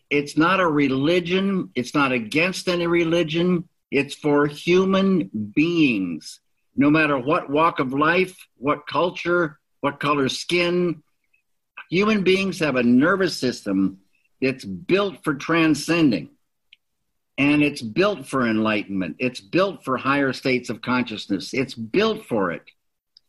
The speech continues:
We just need to plug into the power station, get lit up.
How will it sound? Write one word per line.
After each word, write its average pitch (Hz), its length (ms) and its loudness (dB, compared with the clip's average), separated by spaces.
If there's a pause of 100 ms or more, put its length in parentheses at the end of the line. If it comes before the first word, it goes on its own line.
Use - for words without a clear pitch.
(840)
We 165 240 2
just 196 240 -2
need 190 240 0
to 151 80 0
plug 185 440 0
into 185 240 2
the 147 100 0
power 185 500 0
station, 101 880 -4 (160)
get 165 240 0
lit 156 480 2
up. 190 440 -2